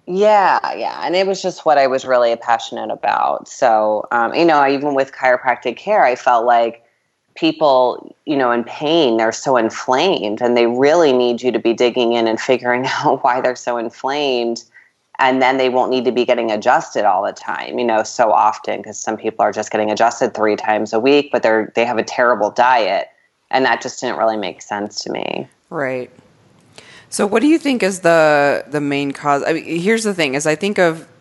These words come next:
Speaker 2: uh, thyroid, I think of, you know, when I'm reading your book and flipping through your book, I'm thinking, uh, you know, I'm reading through the symptoms. This is probably something that happens to people who are fairly unhealthy. Or, I mean, it just feels like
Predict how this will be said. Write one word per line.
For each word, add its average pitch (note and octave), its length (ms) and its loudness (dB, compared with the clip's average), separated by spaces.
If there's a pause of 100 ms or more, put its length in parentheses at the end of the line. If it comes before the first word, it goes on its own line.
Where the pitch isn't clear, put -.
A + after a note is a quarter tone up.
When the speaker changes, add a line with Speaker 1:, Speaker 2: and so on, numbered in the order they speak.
Speaker 2:
uh, C3 320 2
thyroid, C#3 540 0
I C3+ 60 -2
think C#3 220 -6
of, C3+ 220 -2 (480)
you D#3 160 0
know, D3+ 80 2
when C#3+ 140 2
I'm C#3 120 0
reading C#3+ 240 -2
your C#3+ 120 0
book C#3 240 -2
and C#3+ 100 -4
flipping C3+ 300 -6
through B2+ 160 -8
your B2 100 -4
book, E3+ 260 2
I'm E3 120 -2
thinking, C3+ 480 -6 (420)
uh, - 60 -2
you D3 160 2
know, D#3 60 4
I'm C#3+ 120 -2
reading G#3+ 220 2
through G#3 100 -2
the F#3+ 80 0
symptoms. F3 460 0 (120)
This F3+ 280 -2
is F#3+ 120 -4
probably F#3 420 0
something F3+ 320 -2
that D3 120 -2
happens D#3+ 460 -4
to D3 960 2 (520)
people F3+ 420 -2
who F3 100 0
are D#3+ 120 2
fairly E3+ 360 2
unhealthy. E3+ 680 -2
Or, B2+ 120 4
I - 40 0
mean, G#3 100 2
it A3 80 -2
just A#3 180 -4
feels C4 280 0
like G#3 380 0